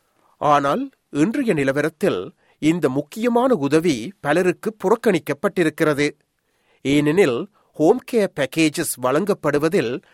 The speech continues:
பெரும் தாமதம் ஏற்பட்டிருக்கிறது. ஹோம்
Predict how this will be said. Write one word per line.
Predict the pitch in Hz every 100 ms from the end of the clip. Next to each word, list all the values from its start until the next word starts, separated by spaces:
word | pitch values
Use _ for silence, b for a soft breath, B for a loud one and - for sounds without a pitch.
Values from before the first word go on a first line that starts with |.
| b b
பெரும் | 165 175 175 117
தாமதம் | - 139 190 220 143 127
ஏற்பட்டிருக்கிறது. | 170 233 185 - 156 143 151 143 143 147 _ _ _ _ _ _ _ _ _
ஹோம் | - 160 269